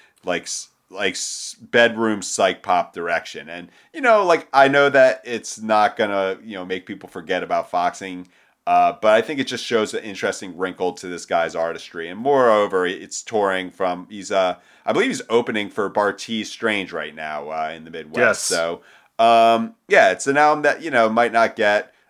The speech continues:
Speaker 1: uh, as much run as, like, a Foxing record, but nonetheless just shows that there's just, like, a lot of talent in this band and a lot of interesting things. And, you know, perhaps this is the, this is, like, their last step before they <laughs> truly go nu metal, which they've been promising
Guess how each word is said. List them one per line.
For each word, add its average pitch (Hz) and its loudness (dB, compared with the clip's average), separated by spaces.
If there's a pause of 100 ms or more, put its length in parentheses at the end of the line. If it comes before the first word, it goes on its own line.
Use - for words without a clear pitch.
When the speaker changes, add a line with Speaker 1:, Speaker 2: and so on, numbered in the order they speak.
(140)
Speaker 1:
uh, 107 2
as 101 -8
much 104 -8
run 92 -2
as, 90 -8
like, 90 -8
a - -20
Foxing 98 -4
record, 117 -4
but 117 -8
nonetheless 120 0
just 98 -14
shows 98 -2
that - -20
there's 95 -8
just, 92 -14
like, 90 -8
a 92 -6
lot 92 -2
of 85 -12
talent 82 -8
in 80 -20
this 78 -18
band 73 -16
and 76 -14
a 82 -12
lot 90 0
of 80 -12
interesting 82 -14
things. 73 -18
And, 71 -18 (380)
you 113 -4
know, 110 4
perhaps 127 4
this 104 -4
is 101 -6
the, 95 -4
this 110 -8
is, 110 -8
like, 101 -2
their 98 0
last 95 0
step 90 -2
before 92 -6
they 87 -6
<laughs> - -20
truly 120 -2
go 95 0
nu 87 -10
metal, 82 -2
which 80 -12
they've 82 -10
been 80 -16
promising 80 -8